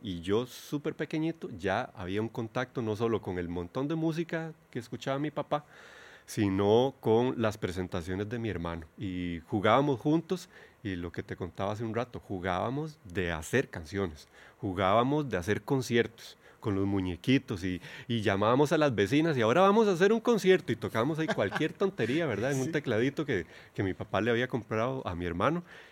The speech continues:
Speaker 1: y de ahí empezó todo. Esa fue la, la, la semilla, ¿verdad? Que, que, que empezó a convertirse en, en, en, bueno, que somos cuatro hermanos, los cuatro músicos, y a eso nos dedicamos los cuatro, ¿verdad?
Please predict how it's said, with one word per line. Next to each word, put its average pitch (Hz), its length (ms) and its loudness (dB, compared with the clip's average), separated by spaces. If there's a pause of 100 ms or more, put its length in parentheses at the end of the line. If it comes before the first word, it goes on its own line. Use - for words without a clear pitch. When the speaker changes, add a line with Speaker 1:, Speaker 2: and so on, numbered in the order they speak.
(120)
Speaker 1:
y 139 280 2
de 95 120 -2
ahí 90 120 -6
empezó 131 320 -8
todo. 156 220 -8 (340)
Esa 110 220 -8
fue 120 160 0
la, 135 160 2
la, 101 420 2
la 101 200 2
semilla, 117 460 2
¿verdad? 107 300 0
Que, 95 220 -6 (640)
que, 87 460 -2 (1120)
que 127 80 -4
empezó 104 320 0
a 110 80 2
convertirse 160 720 2
en, 95 240 0
en, 82 380 -8
en, 92 120 -6
bueno, 113 240 0
que 87 140 -8
somos 107 320 -4
cuatro 143 380 -2
hermanos, 135 340 -2
los 123 160 -6
cuatro 107 320 -4
músicos, 123 460 -4
y 87 40 -8
a 85 40 -6
eso 95 160 -8
nos 113 120 -8
dedicamos 92 480 -6
los 85 200 -10
cuatro, 120 340 -6
¿verdad? 82 320 -12